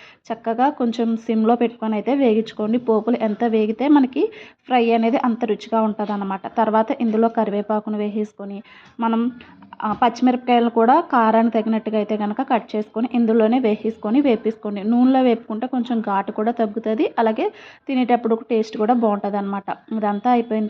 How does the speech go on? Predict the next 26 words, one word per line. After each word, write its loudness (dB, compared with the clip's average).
తర్వాత -4
ఫైనల్గా 2
పోపులో 0
కొంచెం 2
ఇంగువ 2
వేయండి. -2
ఇంగువ 2
వేస్తే 2
కనుక -2
టేస్ట్ 0
అనేది 0
సూపర్గా -4
వస్తుంది -6
అనమాట. -4
ఇవన్నీ 4
వేగిన 4
తర్వాత 0
మనం 4
నీట్గా 2
కట్ 0
చేసుకున్న -4
బెండకాయలను -2
అయితే -8
కనుక -8
తీసుకొని -4
ఇందులో 4